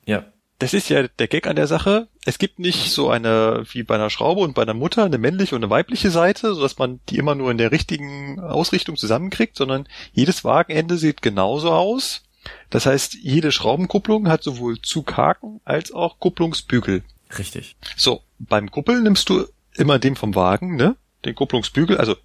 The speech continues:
Speaker 2: den Zughaken von der Lok, und beim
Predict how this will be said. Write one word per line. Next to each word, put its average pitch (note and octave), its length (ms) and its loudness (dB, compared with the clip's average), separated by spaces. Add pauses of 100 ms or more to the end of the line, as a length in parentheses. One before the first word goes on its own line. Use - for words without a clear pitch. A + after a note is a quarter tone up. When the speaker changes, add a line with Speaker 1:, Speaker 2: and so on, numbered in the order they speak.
Speaker 2:
den G2+ 120 0
Zughaken G3 800 -2 (100)
von A#2 200 -2
der G#2 80 0
Lok, E3 360 0
und A#2 440 -6 (220)
beim G2+ 360 -2